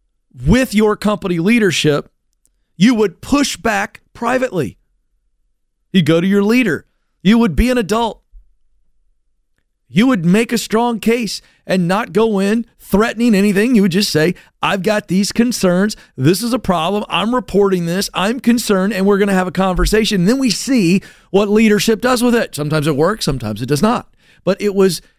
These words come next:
how it started. It was pushed back privately. Get a group of team members together and go see your leader and have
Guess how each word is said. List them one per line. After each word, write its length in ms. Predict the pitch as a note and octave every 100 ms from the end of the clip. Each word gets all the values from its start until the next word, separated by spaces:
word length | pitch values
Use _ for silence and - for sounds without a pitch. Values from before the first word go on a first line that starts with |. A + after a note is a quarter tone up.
| _ _ _ _
how 280 | A#3 B3+ G3
it 80 |
started. 640 | - B3+ D#4 D#4+ F#3 F3+ G3 _ _ _ _ _ _ -
It 80 | D#3+
was 200 | C#3+ C#3
pushed 380 | - A#3 -
back 400 | - C#3 C3 - _ _ _ _ _ _
privately. 580 | E3 D#3+ A2 - - _ _ _ _ _
Get 180 | C3 F#4
a 60 | F4
group 300 | C4 A#3 G3
of 180 | D#3 -
team 240 | F#3+ F3
members 320 | C#3 G#2+ -
together 420 | - C#3+ B2 G2+ _ _ -
and 160 | F3
go 160 | E3 E3
see 220 | - - F#3
your 180 | D3+
leader 260 | D3+ C3+ B2+
and 220 | - B2+ _ _ _ _
have 500 | - A#3 C#3 D3+